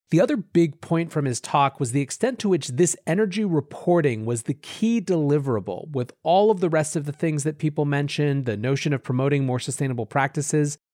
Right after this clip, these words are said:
being much more nascent and still in the discussion phase. This was strongly reinforced in a thread by Amanda Fabiano, who heads mining at Galaxy Digital. I'm actually just gonna quote the whole thread because I think it's pretty important.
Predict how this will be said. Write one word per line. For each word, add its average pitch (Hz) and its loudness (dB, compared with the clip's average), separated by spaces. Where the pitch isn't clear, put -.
being 208 4
much 190 0
more 170 4
nascent 139 2
and 120 -4
still 143 0
in 120 0
the 117 0
discussion 110 -2
phase. 87 -10
This 127 0
was 127 0
strongly 165 0
reinforced 123 -2
in 135 -4
a 113 -4
thread 135 -2
by 127 0
Amanda 123 -4
Fabiano, 113 -2
who 147 -2
heads 120 -4
mining 143 0
at 139 -6
Galaxy 101 -6
Digital. 147 -2
I'm 120 2
actually 208 2
just 165 -2
gonna 147 2
quote 143 0
the 135 -2
whole 113 -2
thread 120 0
because 120 -4
I 127 0
think 131 -2
it's 127 -4
pretty 110 -4
important. 101 -8